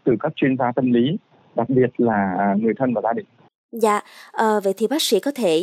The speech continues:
Speaker 2: à, chia sẻ một số trường hợp cụ thể mà bác sĩ đã từng gặp phải và có lời khuyên nào bác sĩ muốn chia sẻ đến mọi người để tránh các nguy cơ tương tự được không ạ?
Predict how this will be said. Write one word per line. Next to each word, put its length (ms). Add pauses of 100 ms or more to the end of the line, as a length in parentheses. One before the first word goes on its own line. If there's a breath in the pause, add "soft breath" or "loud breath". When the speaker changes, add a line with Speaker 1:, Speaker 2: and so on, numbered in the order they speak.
Speaker 2:
à, 140 (160)
chia 180
sẻ 460 (160)
một 160
số 200
trường 160
hợp 280
cụ 200
thể 380 (320 loud breath)
mà 160
bác 140
sĩ 260
đã 240
từng 140
gặp 140
phải 360 (320 loud breath)
và 120
có 100
lời 220
khuyên 300
nào 280 (240 loud breath)
bác 120
sĩ 280
muốn 360
chia 180
sẻ 300
đến 140
mọi 200
người 300 (240 loud breath)
để 220
tránh 140 (100)
các 160
nguy 200
cơ 280
tương 200
tự 360
được 120
không 200
ạ? 180